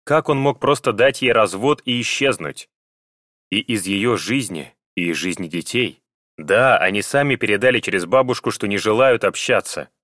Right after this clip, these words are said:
но можно ведь было попытаться. А Виктор сдался настолько быстро, будто только этого и ждал. Конечно, не ждал. Глупо было так думать, но Ирина в то время не могла адекватно анализировать случившееся.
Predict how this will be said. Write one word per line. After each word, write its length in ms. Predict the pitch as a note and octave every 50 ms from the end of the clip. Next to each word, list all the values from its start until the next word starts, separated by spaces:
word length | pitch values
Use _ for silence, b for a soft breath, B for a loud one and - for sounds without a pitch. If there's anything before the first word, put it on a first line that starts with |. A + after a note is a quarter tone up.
| _ _ -
но 120 | F#2 F#2
можно 280 | F#2 G2+ G2+ E2+ F#2 G2
ведь 200 | F2 G2 F2 E2+
было 240 | E2+ A2 G#2+ G2
попытаться. 720 | F#2+ - - - F2+ - - C#3 C#3+ - - - - C2+ - _ _ _ _ _ _ _ _ _ _ _ _ -
А 120 | A2 C3
Виктор 340 | C3+ F3 G3+ - - F3 D3+
сдался 400 | A#2 A#2 B2+ E3+ F3 F3 - -
настолько 440 | C3 B2 - - E3 D3 C3 - A#2
быстро, 440 | G2+ G#2 D#3 F3 D#3+ - - A2 G2
будто 340 | F2+ C#3 D#3 - - A2+ -
только 320 | - C3 B2 - - A2+
этого 340 | - - G2+ - G2 E2 E2+
и 80 | E2+
ждал. 420 | D#2+ D2 D2+ D2 E2 D2+ C#2 C2+ - _ _ _ _ _ _ _ _ _ _ _ _ _ _ _ _ -
Конечно, 460 | G2+ G2 G2+ B2+ E3 D#3+ - - G#2
не 140 | F2+ F2+ F2+
ждал. 460 | E2+ F2+ - D#3 D#3+ C3 F2+ C#2+ - _ _ _ _ _ _ _ _ -
Глупо 400 | - C3 E3 G#3 G#3+ - - C#3+
было 300 | A2+ A#2+ C#3+ C3+ A#2+ G#2+
так 200 | - A2 F#2+ G2+
думать, 320 | A2+ E3 D#3+ B2+ G2 -
но 140 | - G2+ G#2+
Ирина 280 | A#2+ C3+ E3 E3 D3+ -
в 60 | -
то 140 | - B2 A#2+
время 300 | A2+ B2 D3 D3 C3+ A#2+
не 100 | A2 A2
могла 360 | A2 A2+ A2+ B2+ C#3+ D3+ C#3+
адекватно 500 | G#2 G2 F2 - G2 G#2+ G#2+ - G2+ F#2
анализировать 480 | F2+ F2 F2+ F2 D#2+ F#2 F2 E2+ E2+ -
случившееся. 800 | - F2+ D#2 - F2+ E2 - - - C#2+ C2 - - C#2+ C2+